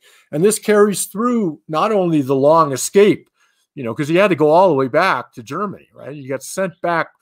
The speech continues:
farther than he started, and he has to make it all the way back, which he does.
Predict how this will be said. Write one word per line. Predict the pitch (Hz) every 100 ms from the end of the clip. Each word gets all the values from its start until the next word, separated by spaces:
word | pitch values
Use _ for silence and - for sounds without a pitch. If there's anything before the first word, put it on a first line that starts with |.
| _ _ _
farther | - 180 214 165 135 123
than | 127 131
he | 123
started, | 113 - 196 208 113 92 135 _ _ _ -
and | 131
he | 143
has | 165 165
to | 160
make | 156 156
it | 135
all | 143 147
the |
way | 135 131
back, | 135 131 131
which | 131 -
he | 104
does. | 113 135 92 131 139